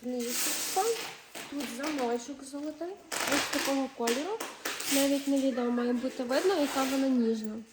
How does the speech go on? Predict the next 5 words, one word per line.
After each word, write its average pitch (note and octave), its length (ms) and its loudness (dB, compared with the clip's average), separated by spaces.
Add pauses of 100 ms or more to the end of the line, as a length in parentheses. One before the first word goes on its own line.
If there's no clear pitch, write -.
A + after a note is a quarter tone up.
Дуже C#4 280 0
класна. A3 480 -4 (1400)
Наступна B3+ 760 -4 (180)
чорненька. C#4 760 -4 (2250)
Так, - 360 -10